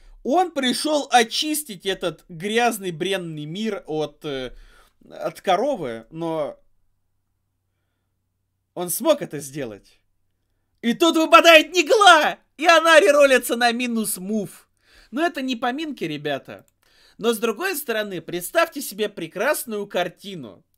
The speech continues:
что Реда надо доигрывать этот матч без единой коровы, у Кощея остался...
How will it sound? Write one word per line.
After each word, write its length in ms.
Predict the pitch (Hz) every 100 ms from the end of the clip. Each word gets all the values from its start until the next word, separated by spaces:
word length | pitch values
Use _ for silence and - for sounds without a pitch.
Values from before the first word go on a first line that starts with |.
| _ _ _ _
что 400 | - - - 202
Реда 500 | 175 302 392 262 135
надо 300 | 131 202 233 202
доигрывать 760 | 185 226 302 226 190 175 - -
этот 420 | 262 240 175 -
матч 560 | 170 175 135 - - _ _ _ _ _
без 420 | 135 135 214 208 156
единой 540 | 151 151 170 185 131
коровы, 760 | - 135 131 370 427 175 101 - _ _ _ -
у 120 | 190
Кощея 760 | - 208 202 - 294 233 143 113
остался... 1000 | 127 151 - 220 190 156 - 120 104